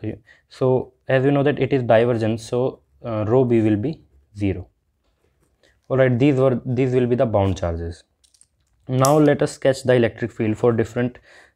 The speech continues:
sections. For number one, L very, very greater than A. It means that length has become very large and radius is now very small.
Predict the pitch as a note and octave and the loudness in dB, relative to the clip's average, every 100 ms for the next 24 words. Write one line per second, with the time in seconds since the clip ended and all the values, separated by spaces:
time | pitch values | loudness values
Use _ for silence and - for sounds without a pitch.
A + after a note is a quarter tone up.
0 | _ - A#2 - G2+ G2+ A#2+ G#2+ A#2 B2+ | _ -6 -6 -6 -6 -2 -2 0 2 2
1 | A#2+ A2+ A2+ A2 B2+ C#3 D3+ A2 A#2+ B2+ | 2 2 -2 -4 0 0 0 0 2 2
2 | B2 B2 A#2+ G#2+ G2+ G#2 A#2 - G#2+ F#2+ | 2 2 2 -2 -2 -4 -6 -6 -8 -8
3 | _ _ _ _ _ C3+ C#3 D#3 D#3 D#3+ | _ _ _ _ _ -6 0 0 2 0
4 | E3 - B2+ A2+ B2 D3+ E3 - C3 B2 | 0 -8 -2 0 2 2 -2 -2 -2 -2
5 | B2 C3+ C#3+ - A2 G#2+ A#2 A#2+ D3 E3+ | -4 -2 -4 -4 -4 0 2 2 2 2
6 | D#3+ G#2 F2+ E2+ - _ _ _ _ _ | 2 2 0 -6 -16 _ _ _ _ _
7 | _ _ - A2+ A2+ B2 C3 C3 C3 A#2+ | _ _ -8 -2 2 4 4 0 -2 -2
8 | A#2 G#2+ G2+ G2+ G2+ F#2 F#2+ | -2 0 -2 -2 -6 -10 -10